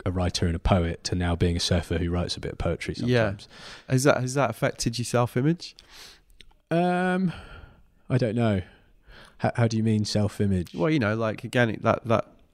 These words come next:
Speaker 2: if, if you, 'cause presumably, like, that, that expression is, is an important part of you feeling good about the world and, you know,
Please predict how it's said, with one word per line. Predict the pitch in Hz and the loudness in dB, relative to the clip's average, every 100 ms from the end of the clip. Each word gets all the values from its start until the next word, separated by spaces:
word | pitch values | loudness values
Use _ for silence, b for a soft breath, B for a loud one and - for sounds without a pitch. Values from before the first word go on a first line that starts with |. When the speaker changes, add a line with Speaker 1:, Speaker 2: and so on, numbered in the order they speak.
| _ _ _ | _ _ _
Speaker 2:
if, | 113 113 - | 2 2 2
if | 110 - | 0 0
you, | 113 110 107 98 B B B - | 0 2 0 -2 B B B -8
'cause | 127 | -4
presumably, | 131 131 135 120 117 | -2 0 0 0 0
like, | 110 104 | 2 2
that, | 104 - - - | 0 -4 -6 2
that | 107 - | 2 2
expression | - - - - 104 - 90 95 104 B B B B - | -4 -2 2 4 2 2 0 -2 -4 B B B B 2
is, | 104 - - | 2 2 0
is | 98 92 - _ _ _ - - _ - | 2 2 0 _ _ _ -20 -20 _ -2
an | 101 | 0
important | 95 104 87 80 | 0 0 -2 0
part | 101 95 | 0 0
of | 95 92 - - - _ _ - | -2 -6 -12 -20 -20 _ _ -18
you | - 101 | -6 -4
feeling | 95 - 104 98 95 95 - | -2 0 0 0 -4 -8 0
good | 107 | 2
about | 98 90 | 4 0
the | 87 | 0
world | 101 95 92 - | -2 0 -2 -2
and, | 92 90 92 | -4 -4 -2
you | 98 | 2
know, | 90 | 2